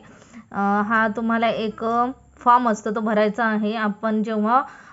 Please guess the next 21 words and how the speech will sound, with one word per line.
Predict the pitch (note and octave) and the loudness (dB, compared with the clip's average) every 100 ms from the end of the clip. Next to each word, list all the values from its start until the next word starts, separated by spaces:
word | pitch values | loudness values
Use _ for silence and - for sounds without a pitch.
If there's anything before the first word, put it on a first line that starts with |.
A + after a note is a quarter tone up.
| - | -10
अ, | G3 G3+ G3+ | -4 0 2
रिपोर्ट | G3+ F#3+ A3+ G#3 | 0 0 -2 0
जमा | G#3 G3+ G3+ | 0 2 0
करतो, | G#3+ F#3+ D#4 - _ - | -2 0 0 -2 _ 0
त्यावेळेस | A#3 G3+ F#3 F3+ F3+ | 0 2 0 -4 -6
आहे. | E3 E3+ D#3+ - _ _ _ _ _ _ - G#3 | -6 -6 -8 -12 _ _ _ _ _ _ -8 -2
इथे | A3 B3 | 0 0
लिहिलंय | A#3+ A3+ A#3 | 2 2 2
क-, | A3+ - - - - - | -2 -8 -12 -20 -20 -10
अ, | G#3+ G#3 G#3+ G#3+ | -2 2 2 2
कार्यक्रमासाठी | A#3 A#3+ A#3+ B3 A#3 A#3 G#3+ A3+ | 0 0 2 2 2 0 0 2
आशांच्या | G#3+ G#3+ A3+ G#3+ B3 | 0 2 2 2 2
माता | A#3+ G#3 G3+ A#3 | 0 0 0 0
बैठकीचा | A3+ G3+ G#3 F#3+ G#3 G3+ G3+ F3+ - B3 G#4 - _ | 2 2 0 0 2 4 2 0 -2 -2 -2 -10 _
मासिक | A3+ G#3+ G#3+ G3+ | -2 -2 -2 0
अहवाल. | G3 G#3 F3+ E3+ - - _ - | 0 2 -2 -4 -10 -20 _ -6
अ, | |
हे | G3+ G3+ G#3 B3+ | -2 -2 0 0
पेज | B3 B3 A#3 | 2 0 2
actually | A3+ G#3+ B3 B3 | -2 -2 -4 -2
व्यवस्थित | A3 G#3+ G#3+ | 0 0 -2